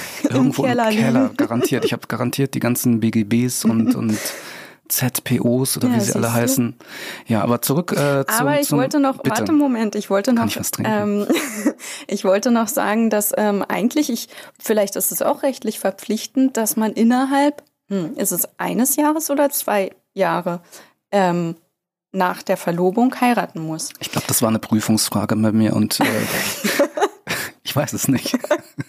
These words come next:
Speaker 2: Muss ver-, tatsächlich,
Speaker 1: Ähm.
Speaker 2: aber das ist jetzt auch schon wieder,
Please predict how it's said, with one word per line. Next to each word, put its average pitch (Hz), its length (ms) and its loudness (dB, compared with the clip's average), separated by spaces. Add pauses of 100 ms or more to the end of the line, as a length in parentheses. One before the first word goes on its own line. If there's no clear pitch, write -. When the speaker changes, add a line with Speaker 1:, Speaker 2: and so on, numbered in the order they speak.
(540)
Speaker 2:
Muss 208 280 2
ver-, 135 140 -2 (320)
tatsächlich, 220 420 2
Speaker 1:
Ähm. 135 60 2
Speaker 2:
aber 120 100 0
das 120 120 -2
ist - 40 -2
jetzt 147 140 -2
auch 147 100 2
schon 151 200 2
wieder, 143 160 0